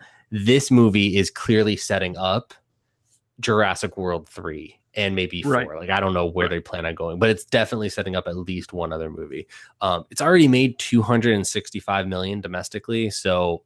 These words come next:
Speaker 1: it's going to get a sequel. Um, and that's fine. I actually think that a sequel to this movie might make this movie a better movie.
Speaker 2: Right.
Speaker 1: But I just, yeah,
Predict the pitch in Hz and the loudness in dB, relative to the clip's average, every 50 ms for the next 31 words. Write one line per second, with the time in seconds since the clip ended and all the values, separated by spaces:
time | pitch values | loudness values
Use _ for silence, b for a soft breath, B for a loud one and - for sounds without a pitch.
0 | _ _ _ - 95 87 - - - - - _ _ _ _ _ _ - - 123 | _ _ _ -4 -4 -4 -4 -8 -14 -14 -16 _ _ _ _ _ _ -2 2 2
1 | 107 98 98 95 95 98 104 101 - 104 95 90 90 90 90 87 - - 90 90 | 4 4 4 2 2 2 0 -2 -4 -4 -2 0 0 0 0 -4 -6 -8 -10 -8
2 | - - 113 113 147 151 _ B B B B B B B B B B B - 107 | -6 -4 -4 -4 -4 -6 _ B B B B B B B B B B B -2 0
3 | 98 92 90 87 85 82 82 80 82 104 127 _ _ _ _ _ _ _ - - | 0 2 0 0 0 -2 -4 -6 -10 -14 -20 _ _ _ _ _ _ _ -10 -4
4 | - 151 165 175 175 170 170 - - 175 175 160 107 87 82 82 _ - 120 120 | -2 0 0 2 0 0 -2 -2 0 2 2 4 2 0 -4 -6 _ -2 0 0
5 | 123 127 - - 143 127 113 - 139 135 127 - - 123 117 110 101 - - 127 | 0 -2 -4 -4 -4 -4 -4 -4 -4 -6 -4 -2 -2 -2 -2 -2 -4 -8 -6 -8
6 | 127 127 - 123 117 113 - 113 104 104 98 - 101 101 98 95 101 95 95 95 | -6 -6 -4 -6 -6 -6 -6 -6 -6 -6 -6 -6 -6 -6 -6 -4 -4 -2 -2 -2
7 | 101 95 95 101 95 - - 101 101 110 - - 107 101 98 90 95 87 90 90 | -2 -2 -2 -4 -4 -4 -4 -4 -4 -4 -2 -4 -4 -4 -4 -4 -4 -4 -4 -4
8 | 90 90 92 90 87 85 87 92 95 92 82 - 73 73 80 _ B B B B | -2 -2 -4 -4 -4 -4 -4 -4 -4 -4 -4 -6 -10 -14 -14 _ B B B B
9 | B B B - 101 92 131 101 98 95 92 92 92 90 - - - - - _ | B B B -10 -4 0 2 2 4 4 4 2 2 0 -2 -10 -14 -14 -16 _
10 | _ _ - 98 95 95 95 92 92 92 82 82 87 - - - - - 101 - | _ _ -4 -2 -2 -2 -2 -4 -6 -6 -8 -8 -10 -12 -14 -18 -20 -20 -18 -10
11 | - 98 95 - - - - - - - _ _ _ _ _ _ _ _ _ _ | -8 -6 -6 -6 -8 -10 -12 -14 -18 -20 _ _ _ _ _ _ _ _ _ _
12 | _ _ _ _ - 92 90 98 | _ _ _ _ -8 -8 -8 -8